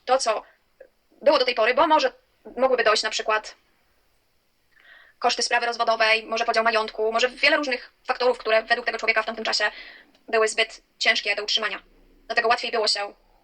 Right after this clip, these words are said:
odciąć, zabarykadować i zostać tam, gdzie był. Wybór został podjęty, ale nie, nie, nie ten wybór, który z perspektywy czasu, teraz patrząc, dla tego człowieka ten wybór, który podjął, nie był właściwy.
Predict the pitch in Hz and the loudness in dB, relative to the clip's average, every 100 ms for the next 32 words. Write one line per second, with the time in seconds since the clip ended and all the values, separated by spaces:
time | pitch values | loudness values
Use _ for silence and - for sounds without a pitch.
0 | _ _ _ _ _ _ 311 - 294 294 | _ _ _ _ _ _ -4 -2 -4 -4
1 | 294 254 240 240 226 226 226 - - _ | -4 -2 -2 0 0 0 -2 -6 -12 _
2 | _ _ _ _ _ _ _ 247 254 220 | _ _ _ _ _ _ _ -2 0 -2
3 | 233 214 240 262 277 _ _ _ _ _ | -2 -2 0 0 -2 _ _ _ _ _
4 | _ _ _ _ _ _ _ 269 269 254 | _ _ _ _ _ _ _ -4 -2 -2
5 | 247 240 233 240 226 - 226 233 220 208 | -4 -4 -4 -2 -4 0 0 2 2 0
6 | - _ _ _ 226 233 233 214 - - | -8 _ _ _ -12 0 2 2 -2 -18
7 | - - - - 233 226 262 262 247 240 | -20 -20 -20 -8 -2 0 0 2 0 0
8 | - 233 226 220 - _ _ _ _ - | -4 2 2 2 -6 _ _ _ _ -20
9 | - _ _ _ _ _ _ _ _ _ | -20 _ _ _ _ _ _ _ _ _
10 | - - 539 339 285 240 - - 214 214 | -4 -2 0 0 -2 -2 -6 -4 -4 -2
11 | - 233 - - 220 226 - 226 - 247 | -6 -6 -10 -8 -4 -2 0 -2 -2 -2
12 | 262 247 233 220 226 233 220 214 - | -2 0 2 2 0 -2 -2 -2 -4